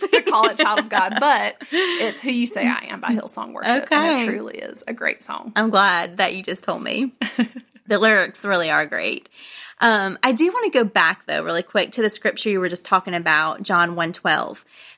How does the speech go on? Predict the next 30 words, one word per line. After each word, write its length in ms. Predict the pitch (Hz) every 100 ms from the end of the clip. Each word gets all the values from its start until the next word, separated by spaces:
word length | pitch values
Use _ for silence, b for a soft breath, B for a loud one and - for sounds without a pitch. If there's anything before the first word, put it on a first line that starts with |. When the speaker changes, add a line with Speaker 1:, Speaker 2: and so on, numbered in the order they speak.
| -
Speaker 2:
because 800 | 269 220 - 311 330 240 220 214
if 160 | - 233
you 140 | 262
continue 520 | 320 453 - 294 285 269
to 180 | - 214
read 380 | 190 196 196
in, 580 | - 202 185 180 170 170 - - _ _ _ _ _ _ _
in 160 | 214 208
that 380 | 170 147 - - -
and 140 | 202
go 100 | 202
to 160 | 202 185
verse 280 | 190 190 -
thirteen, 720 | 180 170 - 180 151 226 196 185 B -
it 180 | 247 -
says, 420 | 240 208 190 190 -
"They 440 | 190 202 208 247
are 240 | - 208 196
reborn." 680 | 190 180 180 147 82 - -
And 400 | 208 202 190 185 -
when 140 | - 214
I, 140 | 247
when, 360 | 240 220 208 - -
when 180 | - 214
it 100 | 208
says 220 | 262 247
"they," 360 | 185 208 185 175 -
it's 140 | 196
talking 260 | - 202 208
about 340 | 185 170 170